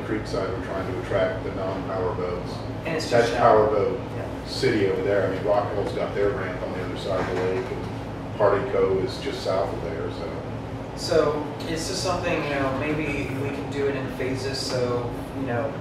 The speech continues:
Speaker 2: meaning that we do the restroom in phase two and um, the first phase is just the concrete pour, uh, which will be the most expensive.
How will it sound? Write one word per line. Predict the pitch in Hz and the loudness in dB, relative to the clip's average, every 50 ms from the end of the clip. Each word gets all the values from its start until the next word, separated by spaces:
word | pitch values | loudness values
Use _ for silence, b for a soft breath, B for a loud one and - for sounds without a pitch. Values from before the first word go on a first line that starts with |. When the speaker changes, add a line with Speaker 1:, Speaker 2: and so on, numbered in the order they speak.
| - 131 | -4 -4
Speaker 2:
meaning | 135 135 131 131 127 127 127 123 123 | -2 -2 -2 -2 -2 -2 -2 -4 -2
that | 123 120 117 117 113 - - - - - - - - - - - - - - - - - - - - 135 | -2 0 0 0 -2 -2 -4 -6 -6 -6 -6 -6 -6 -6 -6 -6 -6 -6 -6 -6 -6 -8 -6 -4 -2 0
we | 135 | 0
do | 135 143 139 | 2 2 0
the | 139 127 | 0 0
restroom | 127 131 131 - - - 139 131 127 127 123 123 123 123 - - | 0 0 0 -2 -2 -2 -2 -2 0 0 0 -2 -2 -2 -4 -4
in | 127 123 - - | -4 -4 -4 -4
phase | 127 120 120 - - - - | -4 -4 -4 -4 -4 -4 -4
two | - 131 127 120 117 120 120 120 - - - - - - - | -4 -2 -2 -2 -2 -2 -4 -4 -4 -6 -6 -6 -6 -4 -4
and | 123 120 - - - - - - - - - - - - - - - - - - - | -2 -2 -2 -2 -4 -4 -6 -6 -6 -6 -6 -6 -6 -8 -8 -8 -8 -6 -6 -4 -4
um, | - - - 110 - - - - - - - | -4 -2 -2 -2 -4 -4 -4 -6 -6 -6 -6
the | - - | -4 -4
first | - 135 131 - - - | -2 -2 -2 -2 -4 -4
phase | - - - - - | -2 -2 -2 -2 -2
is | - - - | -4 -4 -6
just | - - - - - - | -6 -6 -6 -6 -6 -6
the | - | -4
concrete | 117 123 120 120 123 123 - 120 120 - - - 135 | -4 -2 -2 -2 -4 -4 -6 -4 -4 -4 -4 -4 -4
pour, | 135 123 120 120 120 117 117 - | -4 -2 0 0 0 0 0 -2
uh, | - - - - - - - - - - - - - - - - - - 120 120 117 117 | -2 -4 -6 -6 -8 -8 -8 -8 -8 -8 -6 -6 -8 -8 -8 -8 -6 -4 -2 -2 -2 -2
which | - - - | -2 -4 -4
will | 131 | -4
be | 123 120 | -4 -4
the | 117 - | -4 -4
most | - - - - | -4 -4 -6 -6
expensive. | - - 135 123 - - - - | -4 -4 -4 -4 -4 -6 -6 -6